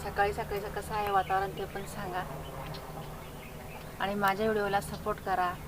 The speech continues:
लाईक करा. तुम्ही सगळेजण माझे व्हिडिओ बघतात, पण लाईक करत नाही आणि पूर्ण वॉच पण करत नाही. तर प्लीज तेवढं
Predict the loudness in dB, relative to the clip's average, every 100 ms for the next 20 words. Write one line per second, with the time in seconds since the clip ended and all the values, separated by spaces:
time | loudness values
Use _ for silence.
0 | 0 2 2 -4 0 2 2 0 -8 -12
1 | -10 -10 -8 -8 -4 0 0 2 2 2
2 | 2 2 -2 2 2 2 -4 0 0 0
3 | -2 -2 -2 -2 -4 -4 -10 -14 -12 -12
4 | -12 -12 -12 -12 -10 -10 -10 -8 -8 -6
5 | -2 4 4 2 -6 -6 -4 -4 -4 -10
6 | -10 -10 -12 -12 -12 -10 -10 -6 -4 -4
7 | -2 0 2 2